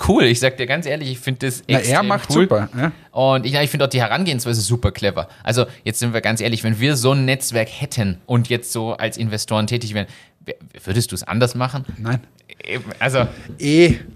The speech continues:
Speaker 2: aber es ist so vorhersehbar, weißt du? Ich hab mir
Speaker 1: Stimmt.
Speaker 2: das gestern gedacht, da, da hat der, der Maschmeyer dann in sein, sein Tech-Startup investiert. Und das war viel mehr so irgendwie, na, machen wir achtzehn Prozent, siebzehn Prozent und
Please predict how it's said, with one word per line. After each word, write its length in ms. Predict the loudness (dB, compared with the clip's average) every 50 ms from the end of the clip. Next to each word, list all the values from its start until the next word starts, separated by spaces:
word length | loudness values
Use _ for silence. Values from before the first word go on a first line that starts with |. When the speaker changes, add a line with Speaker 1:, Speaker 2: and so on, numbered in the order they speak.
| -12 _
Speaker 2:
aber 260 | 0 2 2 2 2 0
es 120 | 0 0
ist 180 | 0 0 2 4
so 220 | 6 6 6 4 2 -2 -8 -14 -14
vorhersehbar, 800 | -8 0 2 2 4 6 4 4 4 4 2 2 0 -4 -4 -2
weißt 260 | -2 -2 -4 -2 -2
du? 60 | -2 -2
Ich 260 | -2 -2 -2 0 2
hab 80 | 2
mir 60 | 2 4
Speaker 1:
Stimmt. 60 | 2
Speaker 2:
das 120 | 2 4
gestern 320 | 4 2 2 4 2 2 2
gedacht, 380 | 2 2 2 0 0 2 4
da, 140 | 4 4 4
da 200 | 2 2 4 4
hat 180 | 4 2 2 2
der, 320 | 2 4 4 2 0 -2
der 240 | -4 -6 0 0 2
Maschmeyer 540 | 2 2 0 -2 -2 0 2 2 4 2 2
dann 200 | 2 2 2 2
in 120 | 2 2
sein, 440 | 0 0 -2 0 0 0 0 -2 -2 -6
sein 480 | -10 -8 -6 -6 -4 -4 -6 -6 -8 -10 _ _ _ _ _ _ _ -2
Tech-Startup 840 | 0 0 2 2 0 -2 -2 -2 -4 -4 -4 -8 -10 -10 -10 _ -14
investiert. 440 | -8 -6 -6 -4 -2 -4 -4 -6 -8
Und 140 | -8 -6 -4
das 120 | -2 0
war 120 | 0 0 0
viel 300 | 0 0 2 2 2 2
mehr 260 | 2 2 2 2 0
so 340 | 0 0 0 2 2 0 -2 -4 -12 -18 -18 -16 -10
irgendwie, 320 | -6 -6 -4 -4 -6 -10 -10
na, 300 | -8 -6 -4 -4 -4 -2
machen 260 | -4 -4 -4 -4 -6
wir 60 | -4
achtzehn 320 | -4 -4 -4 -4 -6 -6 -4
Prozent, 400 | -4 -2 -2 -2 -2 -2 -4 -6
siebzehn 340 | -6 -8 -8 -8 -10 -10
Prozent 520 | -10 -8 -6 -6 -4 -4 -4 -6 -6 -6 -6
und 260 | -4 -4 -6 -6 -8